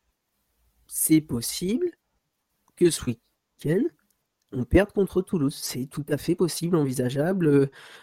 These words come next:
alors que, heu, si on pense vraiment pragmatique, on est l'Olympique Lyonnais, enfin, on est Lyon, quoi. T'as, je veux dire,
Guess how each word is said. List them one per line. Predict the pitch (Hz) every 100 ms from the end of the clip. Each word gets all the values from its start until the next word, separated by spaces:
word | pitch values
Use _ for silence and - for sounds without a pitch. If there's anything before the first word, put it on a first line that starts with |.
| -
alors | 123 139 147
que, | - 160
heu, | 180 170 139 135 - - _ _
si | - -
on | 175 165 160
pense | 160 160 147
vraiment | 156 160 170 170 165 _ _ _
pragmatique, | - 147 151 151 208 240 - _ _ _
on | 127 127
est |
l'Olympique | 143 139 135 151 151
Lyonnais, | 175 220 165
enfin, | -
on | 107 127
est | 147
Lyon, | 160 190 240
quoi. | 170 131
T'as, | 107
je | 127 135
veux |
dire, | 143 165 151